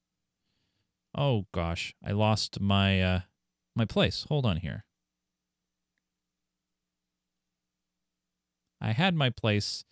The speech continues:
So we've, we received a few, ah, here we go. So we've received a few questions. First off, about, uh, people wanting to make videos on our server and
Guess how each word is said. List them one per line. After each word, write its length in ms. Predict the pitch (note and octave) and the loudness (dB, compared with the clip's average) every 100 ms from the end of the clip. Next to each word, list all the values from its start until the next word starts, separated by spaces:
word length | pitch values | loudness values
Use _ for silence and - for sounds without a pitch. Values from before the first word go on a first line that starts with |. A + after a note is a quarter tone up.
| _ _ _ _ _ _ _ - | _ _ _ _ _ _ _ -12
So 160 | - G#3+ | 2 4
we've, 200 | A3 G3 | 6 4
we 160 | F#3+ B3+ | 4 4
received 400 | A#3 - D4+ C4+ | 4 6 6 6
a 40 | |
few, 220 | - G#3+ G3 | 2 2 4
ah, 100 | D3+ | 6
here 140 | C#3+ | 6
we 60 | A#2 | 4
go. 140 | F#2 | 2
So 120 | - | 0
we've 220 | G3 G#3+ F#3+ | 2 2 2
received 320 | G#3 D4+ C#4 | 4 4 4
a 40 | |
few 180 | - G#3+ | 2 0
questions. 480 | - E3 - C#3+ C3 | 2 4 4 0 0
First 280 | F#3 F3+ - | 2 4 6
off, 240 | C#3 A#2+ - _ _ _ | 4 2 -4 _ _ _
about, 540 | B2+ B2 C#3 C3+ C3 - - | 0 6 8 8 4 2 -4
uh, 380 | C#3 C3 B2+ A#2 - | -2 2 2 0 -2
people 240 | F3+ E3+ | -2 2
wanting 220 | D#3 D3+ D3 | 2 2 2
to 40 | |
make 220 | C#3 B2+ | 2 0
videos 500 | A2+ B2+ B2+ A#2 G#2+ | 4 6 8 6 4
on 160 | B2 A#2 | 2 4
our 80 | A2+ | 4
server 380 | A#2+ G#2 F2+ - _ _ - | 2 2 0 -8 _ _ -4
and 500 | B2+ B2 A#2 A2+ A2 | 4 6 6 4 0